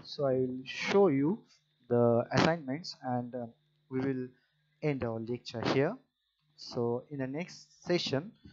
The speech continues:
we will discuss the topics of critical radius of insulation. So till that,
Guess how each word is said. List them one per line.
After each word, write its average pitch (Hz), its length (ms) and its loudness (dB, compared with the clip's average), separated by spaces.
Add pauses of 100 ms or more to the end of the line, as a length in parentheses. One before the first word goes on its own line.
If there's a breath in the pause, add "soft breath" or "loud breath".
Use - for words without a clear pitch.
(240 loud breath)
we 143 220 6
will 143 240 6
discuss 143 400 -2
the 147 80 -4
topics - 460 -4
of 131 240 -2
critical 135 360 -8
radius 120 380 -4
of 120 100 -14
insulation. 131 540 -12 (420)
So 117 480 -2 (180)
till 156 180 -2
that, 117 320 4